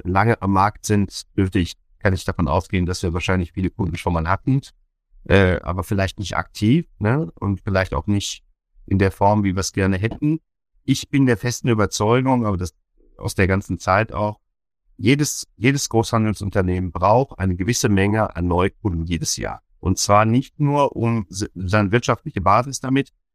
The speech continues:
äh, zu stärken, das versteht sich von selbst, sondern auch, um sich diesen Herausforderungen, die Neukunden an einen stellen, jeden Tag zu stellen, damit man jeden Tag auch darüber nachdenkt, besser zu werden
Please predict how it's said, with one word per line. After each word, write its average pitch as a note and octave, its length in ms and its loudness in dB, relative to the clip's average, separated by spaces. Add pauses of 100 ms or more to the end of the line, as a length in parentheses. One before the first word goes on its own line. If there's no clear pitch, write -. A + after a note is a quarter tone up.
(240)
äh, A#2+ 100 2
zu B2 140 -2
stärken, B2 400 2
das F#2+ 160 -2
versteht - 320 -2
sich - 160 -12
von F2 140 -2
selbst, A#2+ 380 2 (500)
sondern A#2 420 2
auch, G#2+ 260 -4
um A2 140 -4
sich G2+ 160 -6
diesen G2 240 -2
Herausforderungen, G#2+ 880 0
die G2 120 -2
Neukunden F#2+ 500 -2
an E2+ 180 -2
einen E2 240 -2
stellen, F2 400 -2
jeden D#2+ 200 -4
Tag - 200 -10
zu A#2 120 -10
stellen, C2+ 360 -4
damit E2 260 -8
man G2 140 2
jeden G#2+ 220 2
Tag - 160 -2
auch - 160 -4
darüber G2+ 300 0
nachdenkt, A#2+ 520 0
besser - 260 -8
zu E2 200 -6
werden F2 360 0